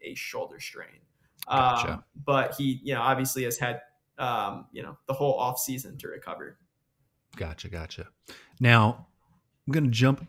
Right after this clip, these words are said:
Speaker 2: a little forward just because since we're talking about it at the moment, some of the mailbag questions we had were specifically related to, uh,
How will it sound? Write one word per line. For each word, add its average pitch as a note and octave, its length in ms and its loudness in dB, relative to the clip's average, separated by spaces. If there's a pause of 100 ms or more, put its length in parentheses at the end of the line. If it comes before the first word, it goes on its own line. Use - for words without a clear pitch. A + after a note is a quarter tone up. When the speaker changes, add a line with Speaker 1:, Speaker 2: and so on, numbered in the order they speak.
(140)
Speaker 2:
a C3+ 60 0
little F#3 420 4
forward F3+ 480 4
just B2+ 140 -2
because B2+ 260 2
since C3 200 -4
we're A#2 60 -2
talking A#2+ 220 2
about A2+ 140 6
it - 20 6
at G2 100 0
the G2+ 60 0
moment, G2+ 400 4
some A#2 220 4
of A2+ 100 6
the G#2 460 6 (360)
mailbag G#2 420 6
questions F#2 360 2
we F2+ 120 0
had F2+ 280 -2
were F#2 340 2
specifically A#2 720 0
related F#2+ 560 2
to, C3 540 2 (320)
uh, F2+ 180 -4